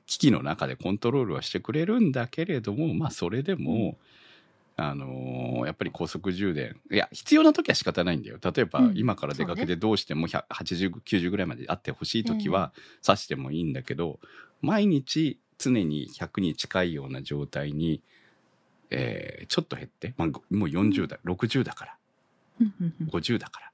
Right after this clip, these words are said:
Speaker 1: っていう感じで、えー、挿すと、そのタイミングで、えー、一気にまた八十、九十まで持ってってくれるんで。
Speaker 2: 挿してた。挿してました。
Speaker 1: 挿してたでしょ？
Speaker 2: はい。
Speaker 1: あまり良くないっていうのはそういうことなんですね。だから、
Speaker 2: ね。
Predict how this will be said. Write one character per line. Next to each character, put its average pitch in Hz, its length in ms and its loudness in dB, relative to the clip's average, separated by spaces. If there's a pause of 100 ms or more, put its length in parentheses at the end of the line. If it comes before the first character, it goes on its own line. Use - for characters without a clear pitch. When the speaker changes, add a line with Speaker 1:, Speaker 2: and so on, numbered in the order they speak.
Speaker 1:
っ - 40 -20 (280)
て 95 100 -2
い 87 80 2
う 80 60 -2
感 85 240 -4
じ 80 120 -6
で、 90 480 -2
え 58 600 -6
ー、 - 20 -12
挿 - 180 -4
す - 180 -10
と、 110 320 0 (920)
そ - 160 0
の 98 100 2
タ 90 160 2
イ 90 60 0
ミ 85 160 0
ン 80 80 -2
グ 80 80 -6
で、 95 260 -2 (220)
え - 140 -4
ー、 - 40 -12
一 - 120 -2
気 - 160 -6
に - 120 -6
ま - 100 -4
た - 100 -8
八 - 220 -4
十、 71 120 0
九 - 140 -4
十 64 100 -6
ま - 100 -6
で - 60 -6
持 85 140 0
っ - 20 -4
て - 140 -14
っ - 20 -14
て - 100 -16
く - 140 -10
れ - 100 -8
る 57 80 -8
ん - 140 -4
で。 - 320 -4 (420)
Speaker 2:
挿 - 200 -4
し - 100 -14
て - 140 -10
た。 - 180 -10 (140)
挿 - 160 -4
し - 100 -6
て - 100 -4
ま - 120 -6
し - 100 -6
た。 101 80 0
Speaker 1:
挿 - 20 2
し - 60 -6
て - 100 -12
た - 100 -18
で - 100 -20
し - 120 -8
ょ？ - 40 -4
Speaker 2:
は 156 60 -6
い。 - 20 -20 (100)
Speaker 1:
あ 90 60 -4
ま 90 180 2
り - 260 -2
良 85 120 -2
く - 160 -12
な 71 120 -6
い 82 60 -2
っ 76 60 -6
て - 160 -10
い - 20 -4
う - 20 2
の 180 40 2
は 208 80 -2
そ - 160 -6
う - 80 -8
い - 80 -12
う - 60 -12 (180)
こ - 100 -18
と - 120 -4
な - 100 -10
ん - 20 -20
で - 80 -20
す - 160 -20
ね。 - 180 -4
だ - 100 -6
か 98 80 0
ら、 82 100 0
Speaker 2:
ね。 - 40 -8